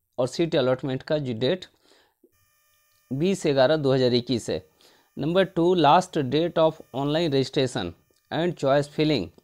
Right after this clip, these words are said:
for seat allotment। लास्ट डेट दिया है ऑनलाइन रजिस्ट्रेशन का और चॉइस फिलिंग का, सीट अलॉटमेंट का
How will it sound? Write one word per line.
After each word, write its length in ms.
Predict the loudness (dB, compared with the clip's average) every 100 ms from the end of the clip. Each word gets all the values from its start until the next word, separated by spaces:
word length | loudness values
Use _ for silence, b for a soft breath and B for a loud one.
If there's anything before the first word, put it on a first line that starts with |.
| _ _ -2
for 200 | 2 2
seat 400 | 0 -6 -4 0
allotment। 640 | 2 4 2 0 -4 -6 -10 _ b b b b -2
लास्ट 260 | 0 2
डेट 180 | 0 -2
दिया 320 | 0 0 2
है 280 | 2 -2 -4 -4
ऑनलाइन 360 | -2 -2 0
रजिस्ट्रेशन 480 | -2 -2 -4 -4 -4
का 120 | -2
और 80 | -2
चॉइस 320 | 0 -4 -4
फिलिंग 300 | -4 -4 -2
का, 120 | -2
सीट 300 | -2 -4 -4
अलॉटमेंट 500 | -2 -2 -4 -6 -8
का 240 | -6 -6